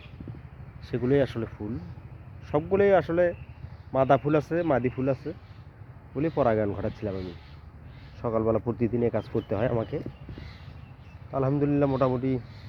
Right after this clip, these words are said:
কুমড়া এসেছে গাছে, আসতেছে। চাষবাস করে তো লাভ হয় না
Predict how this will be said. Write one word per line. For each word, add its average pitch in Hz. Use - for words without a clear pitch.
কুমড়া 131
এসেছে 151
গাছে, 120
আসতেছে। 120
চাষবাস 139
করে 156
তো 156
লাভ 131
হয় 165
না 202